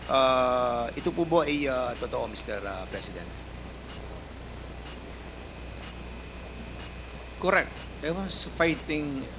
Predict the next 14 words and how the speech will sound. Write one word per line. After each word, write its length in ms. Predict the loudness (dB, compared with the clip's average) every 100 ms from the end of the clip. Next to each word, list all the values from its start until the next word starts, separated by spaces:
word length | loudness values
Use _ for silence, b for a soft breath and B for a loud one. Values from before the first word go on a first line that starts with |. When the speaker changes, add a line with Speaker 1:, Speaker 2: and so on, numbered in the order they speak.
| -10 -10 -10
Speaker 2:
a 80 | -10 -6
drug 240 | -6 -6 -4
war. 160 | -2 -4 -8 -10 -10 -10 -10 -10 -10 -10 -10 -10 -10 -10 -8 -8 -10 -8
Doon 400 | -4 -2 0 -2
sa 160 | -2 -2
mga 540 | -2 -2 0 0 0
manufacturers, 1120 | -2 -2 -4 -4 -6 -4 -6 -4 -6 -8 -10 -10 -12 -12 -10 -10 -10 -10 -10 -10 -8
sinasabi 480 | -4 -4 -2 -4 -4 -4
ko 80 | -4
talaga, 320 | -4 -4 -4 -6
"Patayin 320 | -8 -6 -6 -4
ninyo. 280 | -6 -6 -8 -10 -10 -10 -10 -10 -10 -12 -12 -10 -10 -10 -10 -12 -8
Patayin 720 | -2 -2 -2 -2 0 2 2
ninyo. 280 | 0 0 -2